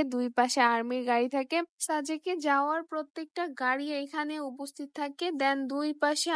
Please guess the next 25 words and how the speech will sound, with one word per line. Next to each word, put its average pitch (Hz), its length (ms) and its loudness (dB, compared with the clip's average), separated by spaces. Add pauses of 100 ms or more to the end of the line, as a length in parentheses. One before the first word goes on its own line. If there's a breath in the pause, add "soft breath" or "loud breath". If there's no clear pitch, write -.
আর্মির 269 400 0
গাড়ি 262 280 4
থাকে, 294 200 -2 (140)
মাঝখানে 349 580 0
এই 285 140 2
গাড়িগুলা 262 440 4 (120)
সাজেকের 269 440 2
উদ্দেশ্যে 269 340 0 (100)
রওনা 247 340 4
দিতে 240 180 0 (100)
পারে। 190 200 6 (500 loud breath)
এছাড়া 349 300 8 (160)
একা 285 240 6
একা 302 140 6 (100)
সাজেকে 262 360 4 (100)
যাওয়া 240 280 8
যায় 202 220 2
না। 190 60 -6 (160)
চলে 302 320 8
আসলাম 339 260 6 (140)
আমরা 294 200 4 (140)
সাজেকে। 269 580 2 (400)
অনেক 302 200 0 (300)
বেশি 302 260 0 (100)
ক্লান্ত 277 300 2